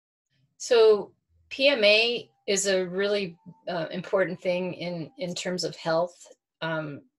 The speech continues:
and I learned about P M A, positive mental attitude, from my volunteer work as a search and rescue technician. Um, I, I use, uh,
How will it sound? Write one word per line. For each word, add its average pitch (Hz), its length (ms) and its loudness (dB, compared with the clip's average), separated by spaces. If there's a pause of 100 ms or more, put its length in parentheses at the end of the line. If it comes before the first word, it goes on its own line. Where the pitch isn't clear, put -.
(140)
and 185 460 -2 (280)
I 196 120 4
learned 202 340 2 (420)
about 180 320 2
P 185 160 -2
M 175 120 -2
A, 170 360 0 (400)
positive 170 320 2
mental 165 240 -2
attitude, 165 460 -6 (540)
from 196 400 4
my 202 420 6
volunteer 214 500 6
work 254 220 4
as 190 220 4
a 170 180 6
search 190 340 2
and 180 100 2
rescue 190 440 0
technician. 208 760 0 (760)
Um, 165 440 0 (300)
I, 180 500 2 (540)
I 202 60 -2
use, 202 400 0
uh, 175 320 6